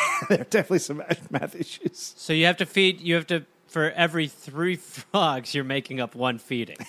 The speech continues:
Speaker 1: <laughs> That's, yes.
Speaker 2: Okay. It's a good business model.
Speaker 1: Um, so basically, because everything has to be alive, basically just feeding frogs is like a full-time job if you're trying to have a farm. Just feeding them alone. So you gotta have a s-,
Speaker 2: Okay.
Speaker 1: you gotta have a big staff to deal with everything.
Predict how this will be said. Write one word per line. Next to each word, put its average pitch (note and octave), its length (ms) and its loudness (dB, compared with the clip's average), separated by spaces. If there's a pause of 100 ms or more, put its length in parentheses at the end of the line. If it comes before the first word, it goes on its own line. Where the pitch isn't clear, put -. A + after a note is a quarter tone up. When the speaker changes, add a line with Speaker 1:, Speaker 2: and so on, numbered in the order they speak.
(120)
Speaker 1:
<laughs> D#3 120 0
That's, - 520 -6
yes. - 400 -8 (920)
Speaker 2:
Okay. B2 380 -10
It's - 80 -12
a F3+ 60 -8
good F#3+ 180 -4
business A#2 340 -4
model. A2+ 320 -6 (640)
Speaker 1:
Um, C#3 400 4
so G#3+ 320 8
basically, D3 640 4
because D3+ 380 2
everything F3+ 240 4
has C#3+ 160 4
to - 60 -6
be B2+ 80 6
alive, G2 480 4
basically F3 440 2 (120)
just - 340 2
feeding F#3+ 320 4
frogs A2 720 4
is G2+ 180 -4
like G#2+ 140 2
a G#2+ 60 2
full-time G#2+ 580 0
job D#2+ 360 -2
if E2 140 -10
you're F#2+ 80 -6
trying F2+ 300 -4
to F2 140 -4
have F#2 180 -6
a E2 60 -10
farm. D#2+ 360 -8
Just - 180 0
feeding F#2+ 440 0
them D2 140 -12 (300)
alone. F2 340 -6
So - 120 -2
you C#3 60 2
gotta E3 160 6
have D3+ 100 6
a B2+ 40 6
s-, - 220 2
Speaker 2:
Okay. - 80 -8
Speaker 1:
you C#3 60 -2
gotta E3 160 10
have E3+ 100 8
a C3+ 60 4
big A#2 160 4
staff E3 460 2
to G#2 80 -6
deal C3+ 180 4
with F2 140 2
everything. D2+ 300 -10